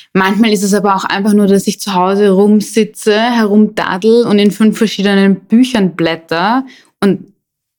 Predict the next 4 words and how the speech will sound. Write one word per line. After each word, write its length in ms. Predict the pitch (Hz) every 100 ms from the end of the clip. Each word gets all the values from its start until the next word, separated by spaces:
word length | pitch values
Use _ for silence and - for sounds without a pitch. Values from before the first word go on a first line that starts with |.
| -
nichts 480 | 208 214 214 - -
jetzt 500 | 190 - - - -
Spezifisches 880 | - - 196 - 208 220 214 196 -
mache, 360 | 196 226 226